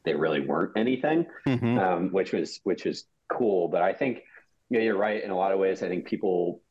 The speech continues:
Speaker 1: one of our most active members, for example, is, uh, he runs, like, a massage company based out of Illinois. I'm like a, like, a half million dollar a year massage company, which I think is, is awesome. And, you know, I think he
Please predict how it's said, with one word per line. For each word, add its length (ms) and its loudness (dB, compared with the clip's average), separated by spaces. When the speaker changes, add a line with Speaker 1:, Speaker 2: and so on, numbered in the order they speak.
Speaker 1:
one 200 0
of 60 0
our 80 0
most 220 0
active 280 -2
members, 300 -2
for 160 -2
example, 400 0
is, 340 -2
uh, 300 0
he 60 -2
runs, 180 0
like, 100 0
a 20 0
massage 380 -2
company 520 -6
based 240 -2
out 120 0
of 80 -4
Illinois. 520 0
I'm 100 0
like 140 0
a, 320 0
like, 120 -4
a 80 -8
half 240 0
million 240 0
dollar 240 2
a 40 2
year 260 0
massage 340 -2
company, 260 -2
which 140 0
I 100 2
think 140 2
is, 160 -4
is 220 -6
awesome. 540 -2
And, 300 0
you 60 0
know, 60 2
I 40 2
think 200 0
he 640 2